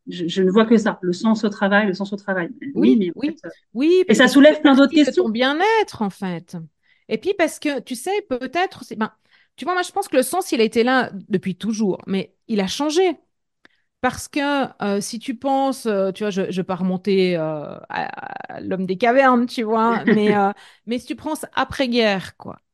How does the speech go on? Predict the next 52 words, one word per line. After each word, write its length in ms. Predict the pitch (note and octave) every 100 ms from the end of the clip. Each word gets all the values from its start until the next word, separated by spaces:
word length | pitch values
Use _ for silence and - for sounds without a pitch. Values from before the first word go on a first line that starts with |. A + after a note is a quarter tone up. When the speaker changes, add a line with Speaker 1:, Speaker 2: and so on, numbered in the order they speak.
| _ _ _ _ _ _ _
Speaker 2:
il 80 | C#4+
fallait 240 | - A#3 D3+
bosser 840 | C#3+ D#3 G#3 G#3 - D4 F4+ G4
Speaker 1:
Hmm. 140 | A#3+ C#4
Speaker 2:
pour 140 | D#3+
manger, 560 | G3 D#4 D#4 E4 C4 _ _ _ F#3
pour 120 | G3+
avoir 180 | F#3 G3
Speaker 1:
Exactement. 60 | A#3
Speaker 2:
un 80 | C4
toit. 460 | - D#4 D4 - _
Speaker 1:
Ouais, 140 | G3 F#3 _ F#3+
ouais. 200 | F#3 - _ _ _ _ _ _ _ _ -
Sans 120 | G3+
se 60 | G3+
poser 200 | G3 G3+
de 40 |
Speaker 2:
Et 0 |
donc, 200 | G3 F#4+
Speaker 1:
questions. 80 | -
Speaker 2:
il 40 |
y 20 | G3
avait 160 | E3+
un 120 | E3+
vrai 380 | F3 G#3+ E4+ G4
sens, 540 | - - G#4 G4+ D4+ F#3+
bosser 320 | A#3+ A#3+ E4
pour 160 | D4+
prendre 240 | - A#3 A3
soin 280 | - E4 E4+
de 60 |
Speaker 1:
Hmm. 0 |
Speaker 2:
sa 160 | D#4+ D4
famille, 360 | D4 D#4 F4+
pour 140 | D#4 A#3+
avoir 160 | G3+
de 40 | G#3
Speaker 1:
Hmm, 0 |
Speaker 2:
l'argent, 200 | A3 C#4
Speaker 1:
hmm, 160 | G#3 G#3
Speaker 2:
pour 120 | -
payer 260 | - A3 G#3
Speaker 1:
hmm. 140 | G3+
Speaker 2:
des 60 | G#3
études 240 | C4 C4+
à 80 | G#3+
ses 200 | G3 G3+
gosses 380 | F3+ C4+ D#4 G#3+
et 60 | F3+
tout 100 | G#3
ça. 120 | G#3
Speaker 1:
Exactement. 360 | A3+ G3+ G3